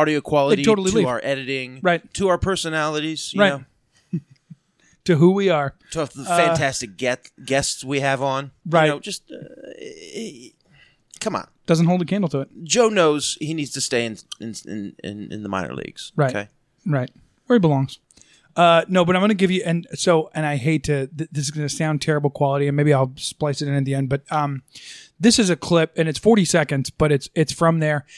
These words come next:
Speaker 2: and it really, 'cause I watched the whole interview, but this was what stuck out to me. It wasn't really the weed, because it was, it was totally nonchalant. Like, Joe was lighting a blunt, and, and he's like, "Do you wanna hit it?" And Elon was like, "Sure." Like, it wasn't some ba-, like, I mean, obviously, I guess it made headlines and the share price, and meh, meh, meh, but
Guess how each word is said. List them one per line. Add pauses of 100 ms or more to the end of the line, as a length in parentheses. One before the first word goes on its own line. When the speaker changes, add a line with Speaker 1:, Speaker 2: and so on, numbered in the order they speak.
(220)
Speaker 2:
and
it (100)
really,
'cause
I
watched
the
whole
interview,
but
this
was
what
stuck
out
to
me.
It
wasn't
really
the
weed, (360)
because
it
was,
it
was
totally
nonchalant. (380)
Like,
Joe
was
lighting
a
blunt,
and,
and
he's
like,
"Do
you
wanna
hit
it?"
And
Elon
was
like,
"Sure." (280)
Like,
it
wasn't
some
ba-,
like, (600)
I
mean,
obviously,
I
guess
it
made
headlines
and
the
share
price,
and
meh,
meh,
meh,
but